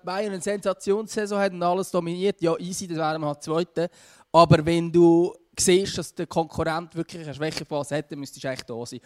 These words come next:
Und genau in der, dem Moment hat Dortmund halt verpasst, diesen Schritt zu machen. Das kann man aber am Ganzen anlasten, eigentlich am ganzen Team rund, drum und dran. Und jetzt da irgendwie nur auf dem Goalie rumhacken, wo jetzt bei diesem Lob vielleicht nicht gerade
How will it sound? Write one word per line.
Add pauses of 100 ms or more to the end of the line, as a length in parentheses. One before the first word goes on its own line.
(200)
Und
genau
in
der,
dem
Moment
hat
Dortmund
halt
verpasst, (340)
diesen
Schritt
zu
machen. (400)
Das
kann
man
aber
am
Ganzen
anlasten,
eigentlich
am
ganzen
Team
rund, (180)
drum
und
dran. (420)
Und
jetzt
da
irgendwie
nur
auf
dem
Goalie
rumhacken,
wo
jetzt
bei
diesem
Lob
vielleicht
nicht
gerade